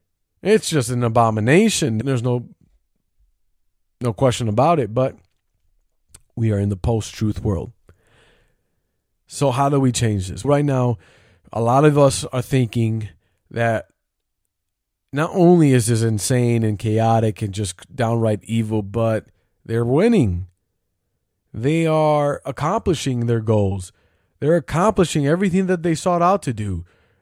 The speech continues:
They are infiltrating the schools. They are indoctrinating children. They are succeeding in having parents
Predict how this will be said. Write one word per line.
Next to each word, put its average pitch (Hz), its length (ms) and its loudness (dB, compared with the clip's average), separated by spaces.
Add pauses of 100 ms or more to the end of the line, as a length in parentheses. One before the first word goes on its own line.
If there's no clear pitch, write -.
They 143 180 2
are 185 240 4
infiltrating 123 640 0
the 104 80 -2
schools. 95 580 -6 (280)
They 139 180 0
are 202 260 2
indoctrinating 117 720 0
children. 95 580 -4 (500)
They 135 240 2
are 190 200 6
succeeding 170 600 -2
in 143 380 -4
having 143 380 -4
parents 151 580 0